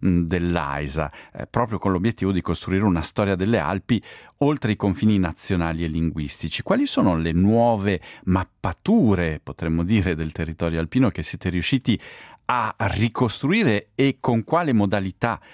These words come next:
eh, di ricerca in questi, eh, anni di lavoro anche di, eh, dell'aisa?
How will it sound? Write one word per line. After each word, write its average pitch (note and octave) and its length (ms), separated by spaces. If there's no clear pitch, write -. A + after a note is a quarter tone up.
eh, F2+ 260
di G2+ 400
ricerca E2 800
in D2 100
questi, D#2+ 500
eh, D#2 540
anni A#2 440
di F2 120
lavoro F2+ 440
anche D2 520
di, D#2 380
eh, - 520
dell'aisa? D#2 640